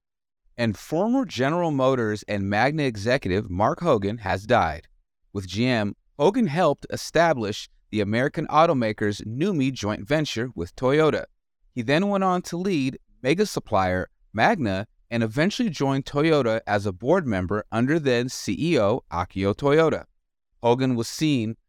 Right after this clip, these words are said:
as a longtime bridge between the U S and Japanese auto worlds. He was brought in as a director at Japan's biggest automaker in twenty thirteen as one of its first outside board members to inject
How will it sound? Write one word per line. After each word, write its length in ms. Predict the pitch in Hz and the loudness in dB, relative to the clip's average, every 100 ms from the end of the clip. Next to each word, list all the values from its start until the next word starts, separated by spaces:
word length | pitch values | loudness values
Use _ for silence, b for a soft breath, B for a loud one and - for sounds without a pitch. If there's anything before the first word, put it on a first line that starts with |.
| _ - | _ -2
as 140 | 104 | 0
a 80 | 101 | 0
longtime 540 | 101 123 143 165 170 | 2 0 0 -2 -2
bridge 440 | 165 202 151 117 107 | 0 2 4 0 -4
between 360 | 117 - 110 | -6 -2 0
the 80 | 98 | -2
U 280 | 104 165 135 | -2 2 2
S 280 | 120 131 - | 2 -2 -6
and 140 | 113 | -4
Japanese 600 | 101 104 113 110 87 95 - | 0 0 0 -2 -2 -4 0
auto 280 | 123 131 113 | 2 4 2
worlds. 520 | 87 58 50 - - _ _ _ _ _ _ _ | -2 -6 -10 -18 -20 _ _ _ _ _ _ _
He 160 | 113 | -2
was 180 | 98 95 | 0 -2
brought 340 | - 110 127 156 | -2 4 4 4
in 220 | 151 156 | 2 0
as 240 | 110 104 | -2 -2
a 60 | 104 | -4
director 600 | 92 104 165 - 113 110 | -2 2 2 2 -2 0
at 140 | 101 95 | -2 -2
Japan's 520 | 98 127 110 104 90 | -6 -2 -2 -2 -6
biggest 420 | - 202 247 - | 0 0 0 0
automaker 640 | 98 92 92 82 82 101 - | 2 2 2 -4 -4 -8 -6
in 140 | 90 | -8
twenty 320 | - 98 92 92 | -6 -4 -2 -2
thirteen 600 | 87 82 - 170 123 120 _ _ _ - | -2 -2 0 0 0 -4 _ _ _ -4
as 180 | 104 107 | -4 0
one 180 | 131 185 | 0 2
of 140 | 170 | 0
its 180 | 143 - | -4 -6
first 400 | - 170 226 - - | -4 -2 -2 -4 0
outside 560 | 131 170 - 170 156 127 | 0 0 0 2 0 0
board 260 | 175 170 | 0 0
members 340 | 120 101 107 - | -2 -2 -4 -6
to 180 | - 120 | -4 -4
inject 500 | 131 147 120 113 | -2 0 0 -2